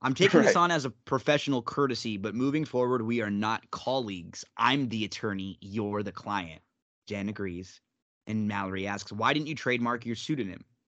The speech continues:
Speaker 1: "I never thought I had to do it. Why would I? Did Doctor Strange? Did Thor?" She says, "You chose two examples of people who use their real names." <laughs> And, and Jen, this is where it was like,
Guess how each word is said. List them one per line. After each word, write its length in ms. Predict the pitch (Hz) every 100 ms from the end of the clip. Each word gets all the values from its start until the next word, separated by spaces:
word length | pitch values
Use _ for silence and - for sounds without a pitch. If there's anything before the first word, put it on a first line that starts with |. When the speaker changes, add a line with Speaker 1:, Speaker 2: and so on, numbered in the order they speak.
| _ -
Speaker 1:
"I 20 |
never 140 | 117 147
thought 200 | 147 151
I 40 |
had 200 | 143 156
to 80 | 139
do 240 | 113 151 190
it. 120 | -
Why 160 | 117 131
would 180 | 151 185
I? 160 | 113
Did 220 | 98 101
Doctor 320 | - 113 - 123
Strange? 760 | - 120 117 120 151 160 - -
Did 160 | 117
Thor?" 540 | - 139 123 135 180 - _ _ _ _
She 160 | - 120
says, 220 | 113 104
"You 80 | 110
chose 380 | - 139 127
two 180 | - 123
examples 420 | 120 107 117 107
of 80 | 101
people 260 | - 110 104
who 80 | 107
use 260 | 98 101
their 120 | 90
real 240 | 87 92 82
names." 480 | 82 80 - - _ _ _ _ -
<laughs> 140 | -
And, 140 | 147 123 - - 127 -
and 240 | - 110 -
Jen, 380 | 120 113 107 98 _ 120 120
this 160 | 143 156
is 120 | 139
where 180 | 143 135
it 40 |
was 100 | 127
like, 280 | 123 117 -